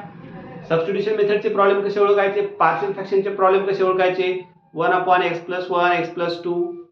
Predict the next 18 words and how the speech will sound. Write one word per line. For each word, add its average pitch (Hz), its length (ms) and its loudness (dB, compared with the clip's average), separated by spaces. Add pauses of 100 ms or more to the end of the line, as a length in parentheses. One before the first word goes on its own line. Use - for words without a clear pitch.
आता 165 160 -14
समजा 180 260 -6
हा 185 200 0
प्रॉब्लेम 185 320 0
दिसला 180 260 -6 (100)
तुम्हाला, 101 280 -12 (580)
वन 147 220 -10
upon 170 340 -4
x 175 220 -6
into 170 300 -2
x 165 200 -8
plus 170 240 -4 (120)
one 147 200 -4 (840)
डीएक्स. 143 320 -12
कशाचा 180 300 -8
प्रॉब्लेम 196 340 0
आहे 196 120 2
हा? 196 160 0